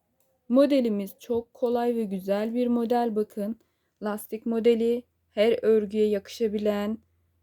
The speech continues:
şahane, yani çok seveceğiniz, benim sevdiğim bir model. Bakın bu şekilde arkadaşlar, hani sadece lastik modeli değil, bu şekilde bebek örgüleri de yapabilirsiniz, bebek battaniyeleri yapabilirsiniz,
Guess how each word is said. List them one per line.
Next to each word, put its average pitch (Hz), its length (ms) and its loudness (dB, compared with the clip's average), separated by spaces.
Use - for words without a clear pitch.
şahane, 214 1000 -2
yani 214 400 -4
çok 226 200 -6
seveceğiniz, 208 920 -6
benim 226 260 -4
sevdiğim 208 680 -4
bir 220 160 -4
model. 196 540 -6
Bakın 214 320 -12
bu 277 80 -4
şekilde 302 500 2
arkadaşlar, 285 640 0
hani 247 380 -2
sadece 269 580 0
lastik 269 360 -6
modeli 262 420 -4
değil, 269 280 -4
bu 277 40 -6
şekilde 269 440 0
bebek 254 260 4
örgüleri 254 460 4
de 254 60 4
yapabilirsiniz, 254 1000 -2
bebek 226 280 0
battaniyeleri 240 680 -2
yapabilirsiniz, 247 960 -4